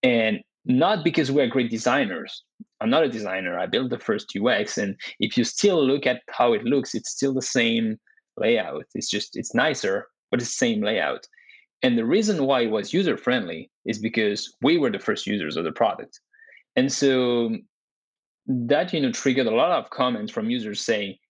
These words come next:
"Yes, that's simple. That makes sense. That's how it should work." And so when you combine that, like, a major and mature market that is growing fast, where there is some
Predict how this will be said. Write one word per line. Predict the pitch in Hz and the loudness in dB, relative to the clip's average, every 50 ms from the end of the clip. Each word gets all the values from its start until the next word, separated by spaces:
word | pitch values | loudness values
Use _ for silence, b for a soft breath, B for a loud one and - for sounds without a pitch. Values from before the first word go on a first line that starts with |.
| _ _ | _ _
"Yes, | - 104 104 131 160 - - - - - - - - _ _ _ - | -8 -2 0 2 2 2 0 -4 -8 -10 -10 -12 -16 _ _ _ -2
that's | 120 110 139 175 170 - | 0 0 0 0 -2 -4
simple. | - 120 104 95 - - - - - _ _ _ _ - - - - | -4 -4 -4 -6 -8 -12 -14 -14 -18 _ _ _ _ -14 -14 -12 -4
That | 107 123 135 156 170 | 0 2 2 2 2
makes | 160 147 131 101 - | 0 -2 -4 -4 -4
sense. | - - - 143 107 82 - - - | -6 -2 -2 -2 -2 -2 -6 -8 -2
That's | 117 123 139 135 - | -2 -2 0 0 -2
how | - 139 123 | 0 0 0
it | 113 107 | 0 -2
should | - - - 156 135 101 | -4 -2 -2 0 0 -2
work." | 92 - - - - - B B B B B B B | -4 -8 -8 -12 -16 -18 B B B B B B B
And | - 127 123 | -2 0 2
so | - 156 151 147 135 127 - _ _ _ _ _ _ _ _ _ _ _ - | 4 4 4 2 2 -2 -8 _ _ _ _ _ _ _ _ _ _ _ 0
when | - 151 156 | 0 2 2
you | 156 135 | 2 2
combine | - 196 208 202 180 170 156 135 | 2 2 4 4 2 2 0 0
that, | 117 101 92 95 110 - - - _ _ _ - | 0 2 2 0 -2 -4 -8 -20 _ _ _ -2
like, | 117 117 113 113 | 0 0 0 0
a | 120 | 0
major | 113 123 143 147 156 143 135 - 143 143 143 147 143 139 - B B B B B B B - | 2 2 2 2 0 0 0 0 0 2 2 0 -2 -4 -8 B B B B B B B -2
and | - 117 110 107 104 107 | 0 0 2 2 2 2
mature | 123 135 147 135 - - 147 143 | 2 2 2 0 0 0 2 2
market | 139 143 139 135 131 - 139 127 123 120 - - | 2 2 2 2 2 2 2 2 2 0 0 0
that | 117 120 | 0 0
is | 127 120 113 | 0 0 0
growing | - 123 123 123 120 | 0 0 0 0 0
fast, | - 117 113 107 107 107 - - _ _ _ _ - | 0 2 2 2 0 0 -4 -14 _ _ _ _ 2
where | 120 117 | 2 2
there | 107 107 107 120 | 4 2 2 2
is | 135 139 135 - | 2 0 -2 -4
some | - - 139 135 131 131 127 127 127 123 | -2 0 2 2 4 4 2 2 0 -2